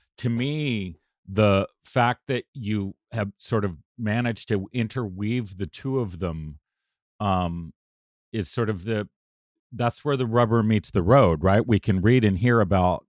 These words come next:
spirituality all we want, but unless you experience it, uh, it's just an intellectual conversation.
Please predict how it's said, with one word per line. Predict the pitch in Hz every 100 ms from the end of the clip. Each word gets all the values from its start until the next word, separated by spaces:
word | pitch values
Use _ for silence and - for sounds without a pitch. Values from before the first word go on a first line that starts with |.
| _ -
spirituality | - 110 98 - 110 101 95 90
all | 95 90
we | 85
want, | 80 117 98 82
but | 95
unless | 87 98 113
you | 101
experience | 87 - - 139 113 82 -
it, | 85 78 - _ _ _ _ _ _ _ _ _ -
uh, | 95 85 85
it's | 98 -
just | 107 -
an | 104
intellectual | 107 98 95 - 95 82
conversation. | 98 90 76 - 113 92 - 58